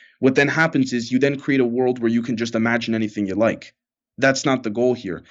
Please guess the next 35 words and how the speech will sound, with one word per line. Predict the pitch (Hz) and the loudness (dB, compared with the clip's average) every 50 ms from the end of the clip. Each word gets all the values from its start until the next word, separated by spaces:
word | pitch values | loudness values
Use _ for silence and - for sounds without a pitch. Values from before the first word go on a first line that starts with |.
| _ _ - | _ _ 0
The | 123 | 0
goal | 120 135 147 147 151 | 4 6 6 6 6
here | 151 147 147 139 139 | 4 2 0 0 0
is | 131 | -2
to | - - | -4 -6
start | 113 - - - - 143 147 107 95 - - - - - - - | -8 -6 -4 0 2 2 2 2 0 -4 -10 -20 -20 -20 -18 -6
with | 127 127 123 120 117 117 - - - - | 0 4 4 4 2 0 -6 -16 -12 -8
what | 127 127 127 131 156 160 - - | -8 -2 0 2 2 2 0 -2
we | 135 135 143 143 | -6 -6 -6 -6
can | 135 - 135 120 | -6 -4 -6 -6
find | 117 - - 139 139 131 110 101 95 92 98 - | -6 -4 -4 -2 0 0 0 0 -2 -4 -6 -6
on, | - 113 113 113 113 104 - - | -2 -2 0 0 -2 -2 -2 0
I | 110 120 | 0 2
guess | 117 123 120 - | 2 0 0 -2
we | - 117 | -2 -4
could | 113 117 | -4 -4
say, | 117 - 120 117 | -2 0 0 0
the | 113 117 113 104 | 2 0 -2 -2
gray | 110 110 120 127 127 127 127 123 | -2 0 2 4 4 4 4 2
fields | 117 - - 120 117 113 101 101 - - | 0 -2 0 0 2 2 0 0 -2 -2
of | 113 98 101 | -4 -2 -2
the | 107 107 113 | -2 0 0
internet | 117 123 117 104 87 76 71 - - - _ _ - - - _ - | 2 2 0 0 -2 -4 -8 -12 -16 -20 _ _ -20 -20 -20 _ -2
and | 127 127 123 120 117 113 - - - - _ _ - | 0 2 2 2 2 0 -4 -8 -18 -20 _ _ -20
find | - - - 151 151 165 165 165 160 | -8 -2 0 2 2 4 4 4 2
the | 151 143 | 2 0
consistencies. | - - 127 117 117 - - 214 226 220 - - 113 101 - - 101 85 - - - - _ _ _ _ _ _ _ _ | 0 -2 -4 -4 -4 -4 -2 -2 -2 -2 -2 -4 -6 -6 -6 -6 -8 -10 -10 -10 -14 -16 _ _ _ _ _ _ _ _
And | 135 131 127 123 | 0 0 0 2
then | 135 175 196 190 151 139 151 175 175 - - _ _ _ _ _ _ _ _ _ _ _ - | 2 4 4 4 4 2 0 -2 -6 -10 -18 _ _ _ _ _ _ _ _ _ _ _ 6
if | 196 220 202 - - - | 6 6 6 4 0 -6
we | 151 160 165 | -6 -6 -2
can | - 165 151 139 139 | -2 0 0 2 2
link | 156 156 156 | 2 2 2
it | - - - | 0 0 -2
back | 135 156 147 98 - - - | -2 -2 -2 -2 -4 -6 -14